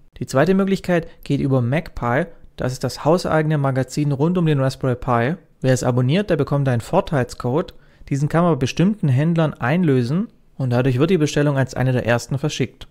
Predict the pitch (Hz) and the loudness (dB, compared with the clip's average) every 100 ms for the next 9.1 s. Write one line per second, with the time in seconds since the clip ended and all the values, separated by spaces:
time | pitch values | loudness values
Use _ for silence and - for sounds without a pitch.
0 | - - 131 135 151 151 131 135 131 120 | -20 -6 -6 -2 0 0 -2 -2 -2 0
1 | 131 151 151 151 139 127 123 120 - 165 | 0 0 0 -4 -4 -4 -2 -2 0 0
2 | 196 165 156 160 165 151 147 - - 143 | 0 0 0 -2 -2 -2 -2 -4 -2 -2
3 | - 143 139 139 131 123 113 131 160 - | -4 -6 -2 0 0 0 -2 -2 -2 -2
4 | 156 160 196 214 - _ - - 139 143 | -2 0 -2 -4 -16 _ -12 -6 -2 -2
5 | 131 120 113 135 202 - - 113 - 120 | 0 -2 0 0 0 -4 -4 -4 -4 -2
6 | 139 185 233 - 131 - 117 160 165 147 | -2 -2 -4 -4 -4 -2 -2 0 0 -2
7 | 139 123 135 127 120 123 147 139 135 - | -2 -2 -2 0 0 -2 -4 -4 -4 -2
8 | 135 127 131 135 131 120 - 139 127 143 | -2 0 -2 -2 -2 -4 -4 -2 -2 -2
9 | 170 | -6